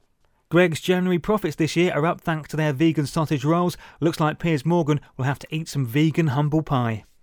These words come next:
The Flat Earth Society appears to be weirdly gaining more supporters. Surely all you need to do is to ask them to explain how the sun and the moon, and therefore the days and the nights, actually work under their theory. Parents upset at Fortnite Festival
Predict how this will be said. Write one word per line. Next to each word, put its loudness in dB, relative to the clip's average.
The 0
Flat 0
Earth 0
Society -2
appears 0
to -8
be 0
weirdly 0
gaining 0
more 0
supporters. -2
Surely -2
all -2
you -4
need -4
to -2
do 2
is -6
to -12
ask -6
them -2
to -6
explain -4
how -4
the -2
sun -4
and -2
the 2
moon, 0
and -2
therefore 0
the -4
days -2
and -4
the 0
nights, -2
actually -2
work 0
under -4
their 0
theory. -4
Parents 4
upset -2
at -4
Fortnite 0
Festival 0